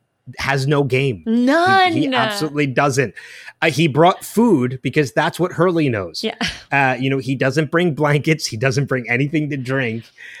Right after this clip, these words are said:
Speaker 2: And
Speaker 1: Uh,
Speaker 2: he
Speaker 1: you know, he
Speaker 2: giggled about
Speaker 1: goes
Speaker 2: the
Speaker 1: to
Speaker 2: thought of having wine. He giggled about the thought of
Speaker 1: Yeah.
Speaker 2: having wine. I, what, he's like a little boy, which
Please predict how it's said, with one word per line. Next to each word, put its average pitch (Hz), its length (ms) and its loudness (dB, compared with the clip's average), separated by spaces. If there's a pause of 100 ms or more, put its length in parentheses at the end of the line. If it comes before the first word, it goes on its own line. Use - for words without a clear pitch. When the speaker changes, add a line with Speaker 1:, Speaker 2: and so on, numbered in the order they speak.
Speaker 2:
And 285 160 2
Speaker 1:
Uh, 262 40 4
Speaker 2:
he 311 100 2
Speaker 1:
you 311 60 -2
know, 240 40 -6
he 220 120 -14
Speaker 2:
giggled 269 520 4
about 139 160 4
Speaker 1:
goes 233 200 4
Speaker 2:
the 240 100 0
Speaker 1:
to 151 160 0
Speaker 2:
thought 226 280 4
of 214 120 0
having 220 480 -2
wine. 196 480 -2
He 254 300 -2
giggled 262 800 -4 (180)
about 262 340 0
the 269 120 -6
thought 269 440 2
of 254 140 -4
Speaker 1:
Yeah. 233 220 0
Speaker 2:
having 240 360 -2 (220)
wine. 202 560 0
I, 294 160 0 (160)
what, 349 400 0
he's 381 340 -4
like 381 220 0
a 381 160 -4
little 392 240 -4
boy, 370 400 4 (320)
which - 260 -4